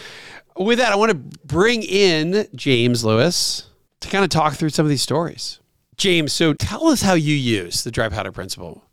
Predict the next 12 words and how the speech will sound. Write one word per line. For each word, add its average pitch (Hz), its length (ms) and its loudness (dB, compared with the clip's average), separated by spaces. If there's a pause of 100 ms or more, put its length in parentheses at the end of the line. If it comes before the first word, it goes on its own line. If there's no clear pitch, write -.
(140)
Maybe 160 240 2
a 151 60 2
story 139 440 0
or 123 60 2
two 113 640 0 (840)
of 123 160 -8
someone 135 300 0
kind 131 100 0
of 107 80 -2
seeing 165 300 2
the 117 120 -4
light 113 440 -2